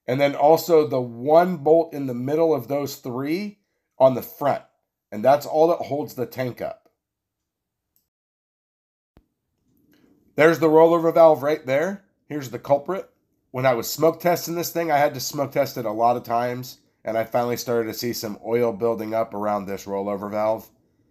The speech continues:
We're gonna be replacing that, show you how to do that. And then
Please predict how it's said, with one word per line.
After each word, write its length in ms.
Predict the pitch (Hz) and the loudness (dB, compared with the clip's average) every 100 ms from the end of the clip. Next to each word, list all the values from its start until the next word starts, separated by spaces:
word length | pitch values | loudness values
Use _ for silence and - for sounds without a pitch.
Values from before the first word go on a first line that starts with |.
| _ | _
We're 80 | 113 | -6
gonna 100 | 120 | -2
be 60 | 113 | -2
replacing 560 | 101 - 131 131 123 | -4 -4 -4 -4 -4
that, 340 | 123 123 127 - | -2 0 -2 -6
show 160 | - 110 | -12 -8
you 100 | 101 | -4
how 60 | |
to 80 | 95 | -6
do 180 | 90 107 | -6 -6
that. 380 | 90 85 - _ _ _ _ _ | -6 -6 -10 _ _ _ _ _
And 100 | 104 | -4
then 120 | 117 | -4